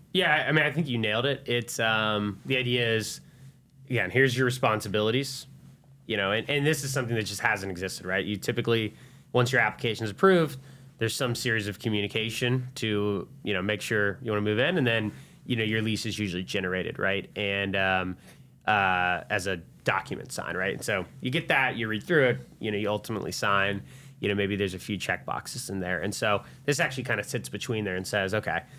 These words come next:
resident come through, configure their exact services," and then that gets passed over to the document gener-, you know, the lease generation. Uh, so it can be generated with all the things, you know, that they want to offer, you know, uh, loaded into that. And if you look at,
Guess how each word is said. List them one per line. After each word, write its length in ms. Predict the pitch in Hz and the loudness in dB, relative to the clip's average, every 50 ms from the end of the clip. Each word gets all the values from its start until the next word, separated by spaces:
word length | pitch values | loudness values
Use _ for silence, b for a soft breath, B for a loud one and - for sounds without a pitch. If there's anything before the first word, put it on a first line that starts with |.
| B B B B B | B B B B B
resident 320 | - 135 135 127 127 123 - | 2 4 4 4 2 2 2
come 160 | 123 117 107 | 2 0 2
through, 200 | 123 123 120 117 | 2 2 2 2
configure 380 | - 110 98 - 120 104 104 98 | 0 -2 -4 -2 -2 0 0 0
their 80 | 95 | 0
exact 240 | 95 92 104 92 - | 0 0 0 0 0
services," 640 | - 196 196 185 185 180 185 175 170 156 - - - B B B B B B B | 2 2 4 4 4 2 2 2 2 0 -2 -4 -10 B B B B B B B
and 140 | - 123 120 | -2 0 2
then 60 | 110 | 2
that 160 | 107 107 - | 2 2 0
gets 120 | 104 92 | -2 -6
passed 340 | - - 113 98 95 - - | -2 0 0 0 0 0 0
over 320 | 113 104 101 92 98 98 95 | 0 0 0 0 0 -2 -2
to 440 | - - 110 104 98 98 98 92 - B B B B B B | -2 -2 0 0 2 2 0 -2 -4 B B B B B B
the 80 | - 104 | -4 0
document 480 | 98 107 90 85 - 92 90 95 90 | 2 2 2 0 0 -2 -4 -4 -4
gener-, 260 | - 101 92 92 92 - | -2 -4 -4 -4 -4 -4
you 120 | 104 101 | -4 -4
know, 80 | 95 90 | -2 -2
the 80 | 92 | -4
lease 220 | 92 98 98 92 - | -4 -4 -4 -4 -4
generation. 600 | - 90 87 87 87 92 - - 104 101 104 - - - - - | -4 -6 -4 -4 -4 -4 -4 -4 -4 -4 -6 -6 -10 -18 -18 -8
Uh, 260 | - - 92 92 90 90 | -2 0 2 2 2 0
so 140 | - - | -2 -4
it 40 | 104 | -4
can 80 | 95 95 | -4 -4
be 40 | 101 | -4
generated 440 | 98 123 120 117 110 104 98 95 101 | -2 -2 0 0 0 0 0 0 0
with 400 | 113 190 190 160 - - - - - - | 2 4 4 4 2 -2 -8 -10 -2 2
all 160 | 123 120 110 | 2 2 2
the 80 | 101 98 | 2 -2
things, 480 | - - 98 95 90 92 - - - - B B B B B B | -4 -4 -4 -4 -4 -6 -8 -10 -12 -14 B B B B B B
you 60 | 107 | -4
know, 80 | 101 101 | -2 0
that 220 | 95 95 92 - | 0 0 -2 0
they 100 | 104 104 | 0 0
want 240 | 101 98 95 95 - | 0 0 -2 -2 -4
to 160 | - - 95 | -4 -2 0
offer, 480 | 95 92 95 92 - 101 92 90 92 104 117 - | 0 2 0 0 -2 -2 -2 -2 -4 -6 -10 -12
you 160 | - 98 95 | -10 -6 -6
know, 240 | 90 87 87 82 - - - | -4 -4 -6 -8 -8 -6 -4
uh, 160 | 95 92 92 | -2 -2 0
loaded 320 | 92 98 98 95 95 87 92 | -2 -2 -4 -4 -4 -4 -4
into 220 | 92 90 - 87 | -6 -6 -6 -6
that. 260 | 87 85 85 85 - - | -6 -6 -6 -6 -8 -6
And 460 | - 113 113 110 110 110 110 107 107 - B B B B B B B B B B | -4 -2 0 0 0 0 0 -2 -4 -6 B B B B B B B B B B
if 140 | 127 123 127 | -2 0 2
you 100 | 131 135 | 2 4
look 200 | 151 170 170 - | 4 4 4 4
at, 460 | 147 135 127 120 113 107 - - - | 4 4 4 4 4 2 0 -4 -10